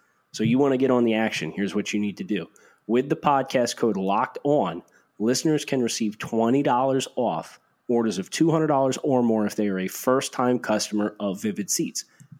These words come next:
Go to the App Store, Google Play on your phone or smart device. Download the Vivid Seats app. Enter the promo code Locked On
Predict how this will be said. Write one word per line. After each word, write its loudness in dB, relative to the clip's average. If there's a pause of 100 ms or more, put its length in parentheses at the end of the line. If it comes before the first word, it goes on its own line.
(100)
Go 2
to -2
the 2
App 0
Store, 0
Google 0
Play 0
on 0
your -2
phone -2
or -6
smart 0
device. -8 (760)
Download 4
the 2
Vivid -4
Seats -4
app. -2 (220)
Enter 2
the 2
promo 2
code 0
Locked -2
On 2